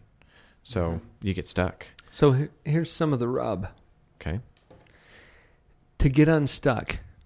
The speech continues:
Speaker 2: you have to increase your pain.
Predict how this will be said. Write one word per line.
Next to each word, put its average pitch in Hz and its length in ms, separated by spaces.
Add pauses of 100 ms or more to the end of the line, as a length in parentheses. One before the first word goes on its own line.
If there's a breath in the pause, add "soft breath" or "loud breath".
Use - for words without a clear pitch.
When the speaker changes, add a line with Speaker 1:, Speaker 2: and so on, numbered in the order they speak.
(1200)
Speaker 2:
you 143 80
have 151 240
to - 220
increase 131 500
your 101 80
pain. 104 380